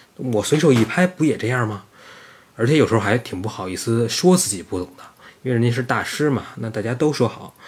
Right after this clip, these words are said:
看不懂肯定就是我 low 呗。我想这肯定是我们很多学-，人学习摄影的时候、学习艺术的时候都会经历的一个事情。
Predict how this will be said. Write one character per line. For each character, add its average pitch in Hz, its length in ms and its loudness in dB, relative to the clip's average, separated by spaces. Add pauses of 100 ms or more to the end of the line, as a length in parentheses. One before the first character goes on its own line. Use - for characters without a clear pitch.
(400)
看 123 120 0
不 110 80 -4
懂 92 160 -2
肯 104 140 -6
定 90 100 -4
就 120 80 -2
是 110 120 0
我 87 160 -6
low 113 200 4
呗。 110 280 -4 (1300)
我 156 200 4
想 101 300 2
这 143 160 4
肯 92 240 -6
定 127 180 4
是 120 300 0
我 98 260 -2
们 98 420 -4
很 87 320 -8
多 151 280 0
学-， - 260 -6
人 101 160 -4
学 107 160 -6
习 117 180 -2
摄 113 220 -2
影 101 180 -6
的 92 60 -12
时 - 140 -10
候、 90 120 -10
学 87 120 -12
习 123 200 -4
艺 127 60 2
术 98 160 -4
的 - 60 -12
时 - 40 -10
候 90 120 -8
都 127 100 -6
会 127 160 -2
经 165 300 -2
历 131 100 0
的 87 80 -10
一 85 100 -14
个 92 120 -8
事 104 160 -4
情。 - 100 -14